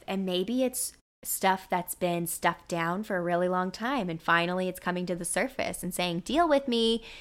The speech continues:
And you are dealing with it. And maybe it wasn't something you planned to deal with, but look at you. You are here and you are. So I want everyone to take a moment, do a little reflection of your own year and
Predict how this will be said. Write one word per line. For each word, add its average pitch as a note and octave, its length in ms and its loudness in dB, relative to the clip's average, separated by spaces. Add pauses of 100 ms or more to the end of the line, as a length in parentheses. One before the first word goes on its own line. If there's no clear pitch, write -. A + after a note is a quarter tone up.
(220)
And F#3 240 2
you G3+ 140 4
are B3+ 160 12
dealing G#3 320 6
with F3+ 220 2
it. D#3+ 280 2
And F#3 300 4
maybe F#3+ 300 4
it - 100 2
wasn't G3 320 6
something G3+ 340 2
you F3+ 120 0
planned A3 460 2
to A3 60 -2
deal G3 300 4
with, G#3+ 280 4
but - 260 2
look F#3 200 0
at - 160 -4
you. C#3 140 -2
You E3+ 220 0
are E3+ 80 2
here F#3+ 560 2
and E3+ 180 -2
you F3 160 -4
are. D3+ 380 4 (360)
So - 400 2
I F3 140 6
want F3+ 320 2
everyone E3+ 440 0
to E3 60 -12
take - 280 -4
a G#3 60 0
moment, F3+ 580 0
do F3 180 0
a F3 40 4
little G3 260 4
reflection F#3+ 640 0
of F3 180 0
your F3 180 0
own F#3 520 2
year F3 680 0 (480)
and E3+ 400 2